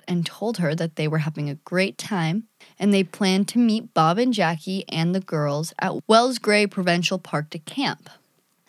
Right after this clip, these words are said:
That was the last conversation anyone outside the group had with Edith.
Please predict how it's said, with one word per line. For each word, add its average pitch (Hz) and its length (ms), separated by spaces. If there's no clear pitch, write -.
That 190 160
was 269 140
the 302 100
last 208 420
conversation 175 680
anyone 240 360
outside 226 540
the 269 80
group 170 400
had 180 420
with 175 200
Edith. - 480